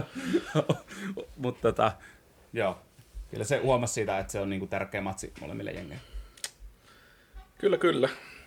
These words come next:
Speaker 2: Ö, mennään tulevaan kierrokseen. Tää on ihan mielenkiintoinen,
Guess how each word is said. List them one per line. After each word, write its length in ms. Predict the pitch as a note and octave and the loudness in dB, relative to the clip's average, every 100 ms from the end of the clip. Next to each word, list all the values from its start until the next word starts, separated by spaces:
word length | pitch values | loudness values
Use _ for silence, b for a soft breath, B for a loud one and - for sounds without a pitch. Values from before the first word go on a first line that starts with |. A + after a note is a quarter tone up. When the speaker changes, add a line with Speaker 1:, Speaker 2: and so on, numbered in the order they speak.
| B B B B _ F3+ | B B B B _ 6
Speaker 2:
Ö, 220 | F3 E3 - - _ _ - - | 6 6 0 -20 _ _ -14 0
mennään 440 | A#3 B3 G#3 F#3 - - _ _ - | 6 8 8 6 0 -12 _ _ 2
tulevaan 380 | A3+ G3+ D#3+ D3 | 8 10 10 8
kierrokseen. 640 | D#3 C#3 B2 - C3 A2+ | 8 8 8 4 4 6
Tää 100 | D3+ | 6
on 80 | C#3+ | 6
ihan 140 | C#3+ | 6
mielenkiintoinen, 720 | B2 B2 A#2+ A2+ B2+ B2 A#2 | 6 4 4 2 4 2 2